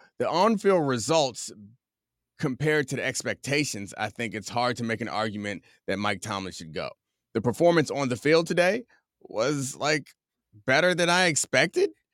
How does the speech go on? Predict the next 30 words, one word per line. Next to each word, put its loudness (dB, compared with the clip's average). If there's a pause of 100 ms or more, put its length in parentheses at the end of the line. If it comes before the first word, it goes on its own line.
(220)
It -6
wasn't, 4
like, 2
quitting. 4
It 2
didn't 2
feel 2
like 4
the -2
message -2
was -4
gone. -2 (220)
The 2
George 2 (100)
Pickens 0
situation -2
throughout 0
the -6
season, 0 (280)
I -2
think, -2
is -2
an 0
argument 0
for -2 (260)
Mike -2
Tomlin's, -2 (320)
uh, 2 (720)
still 0
having -2